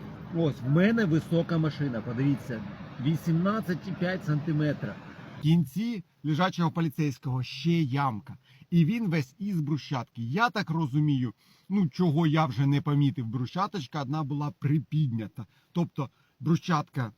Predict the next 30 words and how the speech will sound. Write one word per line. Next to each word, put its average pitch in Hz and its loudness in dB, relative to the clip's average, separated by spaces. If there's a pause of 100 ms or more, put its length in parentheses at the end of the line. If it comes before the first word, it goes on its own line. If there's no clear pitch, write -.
(840)
ну, 277 0
торчить, 160 2
бо 113 0
вона 190 2
ж 143 2
може 190 2
отак 135 -2
от 135 -8
стрибать, 120 -2
да? 196 -4 (300)
І 294 2
оцей 220 -2
точно 165 -2
бац. 185 -2 (420)
Я 214 2
так - -4
розумію, 180 0 (120)
зразу 143 0
після 143 0
кальчуги, 160 -2 (300)
мені 202 4
здається, 156 0 (260)
може, 214 2
по 190 -2
кальчугі 151 2
чиркнуло. 117 -2 (580)
І 262 -2
от 220 2 (120)
початок 180 -2
пластика. 131 -4